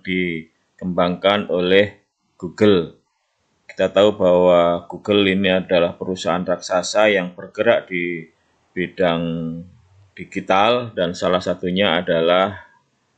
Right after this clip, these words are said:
Google Meet untuk video conference. Kita tahu bahwa Google Meet ini yang semula adalah fitur premium, sekarang menjadi fitur gratis yang bisa diakses oleh,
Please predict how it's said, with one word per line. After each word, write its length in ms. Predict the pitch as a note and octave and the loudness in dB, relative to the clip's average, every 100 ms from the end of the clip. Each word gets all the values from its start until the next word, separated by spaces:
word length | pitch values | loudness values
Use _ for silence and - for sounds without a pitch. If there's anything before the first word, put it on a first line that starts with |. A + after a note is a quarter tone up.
| _ | _
Google 320 | - F2 F#2 F2+ | -20 -6 -2 2
Meet 240 | G#2 G#2+ | 0 0
untuk 400 | F2+ F2+ F2 E2+ | -4 0 0 -2
video 240 | F#2 F2+ | -6 -4
conference. 640 | F2 F2+ F2+ G#2+ F#2+ F2 - | -2 -4 -2 0 0 0 -8
Kita 240 | - - | -6 -4
tahu 240 | - A2+ G2+ | 2 4 6
bahwa 320 | F#2 F#2 F2+ | 4 6 2
Google 320 | F2+ G2 F#2+ | -2 -2 0
Meet 160 | G2 F#2+ | -2 0
ini 240 | A#2+ A2 | 2 2
yang 160 | F#2+ F#2 | 0 -2
semula 560 | G#2 A2 B2 C3+ G2+ | -2 2 4 4 4
adalah 480 | G2+ G2 F#2 F2+ - | 0 0 0 -2 -4
fitur 400 | G2 - F#2+ F#2 | -12 -4 -4 -4
premium, 640 | - F#2+ G2 B2 A#2 G#2+ | -2 -2 2 4 4 2
sekarang 480 | A2+ - F2+ G2 G#2 | -4 -4 0 0 0
menjadi 400 | F#2+ F2+ F#2 G2 | -8 -10 -10 -10
fitur 560 | G2+ F2+ - G2+ G2 _ _ _ _ | -12 -14 -2 -2 -2 _ _ _ _
gratis 560 | - F#2 - A#2 - G#2 | 2 2 2 -2 0 -2
yang 160 | G2 | -2
bisa 160 | - G#2 | -6 -8
diakses 640 | - - G2 - A#2+ - - | -4 -4 -2 2 2 2 -2
oleh, 240 | G2 G2 | 0 0